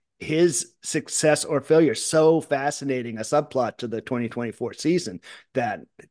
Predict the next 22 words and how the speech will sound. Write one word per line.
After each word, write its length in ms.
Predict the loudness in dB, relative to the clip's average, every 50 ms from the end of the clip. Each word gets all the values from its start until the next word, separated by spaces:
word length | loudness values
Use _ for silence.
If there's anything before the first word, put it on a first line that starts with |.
| _ _ _ _
they 160 | -2 0 0 0
just 240 | 2 0 0 0
haven't 300 | 2 2 2 2 2 0
had, 480 | -2 0 2 2 2 2 2 0 -4 -8 _ _ _ _ _ _ _ _ _ _ _ _ _ _ -10
they, 180 | -4 -4 -4
uh, 120 | 0 -2 0
they've 160 | 2 4 4
never 200 | 4 6 6 4
had 160 | 4 4 2
a 40 | 0
player 280 | 0 2 0 2 2 2
like 280 | 2 2 2 2 _
this, 240 | -16 -16 -16 -14 -14
really. 360 | -14 -14 -14 -14 -14 -16 -16 _ -16
Uh, 300 | -14 -12 -12 -12 -12 -10
the 140 | -10 -10 -4
potential 580 | -4 -4 -4 -2 -2 -2 0 2 0 0 0
for 160 | 4 4 4
a 60 | 4 6
thirty 260 | 4 2 4 4 2
homer 240 | 0 0 -2 -2 -4
shortstop 640 | -2 0 0 0 0 -2 -4 -4 -4 -4 -4 -10